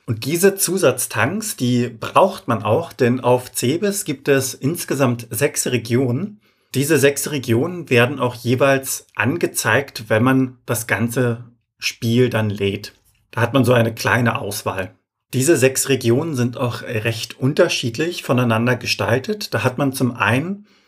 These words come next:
Krateria, das ist die Oberfläche von Cebes. Und die Oberfläche wird von einem wirklich Säureregen heimgesucht. Dann hat man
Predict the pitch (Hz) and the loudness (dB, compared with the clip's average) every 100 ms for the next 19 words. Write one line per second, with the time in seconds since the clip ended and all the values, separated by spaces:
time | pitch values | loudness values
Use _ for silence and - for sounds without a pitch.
0 | _ - 127 - 120 156 196 233 226 - | _ 0 0 2 2 4 2 0 -2 -6
1 | 113 127 120 - 131 202 156 - 113 107 | -6 -6 -6 -2 2 4 2 -2 -2 -2
2 | - - 131 131 131 123 185 262 - _ | -4 -2 -4 -2 0 0 0 -6 -8 _
3 | _ _ _ 113 131 135 - _ _ _ | _ _ _ 4 6 4 -2 _ _ _
4 | _ 131 135 139 139 - - 147 165 117 | _ -8 -2 2 2 2 2 2 2 2
5 | 131 - 139 117 117 117 113 117 110 110 | 0 0 0 0 0 0 -4 -8 -6 -8
6 | - - 110 98 165 151 117 104 101 104 | -8 -6 0 2 4 4 2 2 -2 0
7 | 120 98 101 117 123 - 147 196 - - | 0 2 2 2 2 0 -2 -6 -12 -18
8 | _ _ _ - 120 110 120 139 120 113 | _ _ _ -6 0 2 4 4 6 4
9 | 107 | 0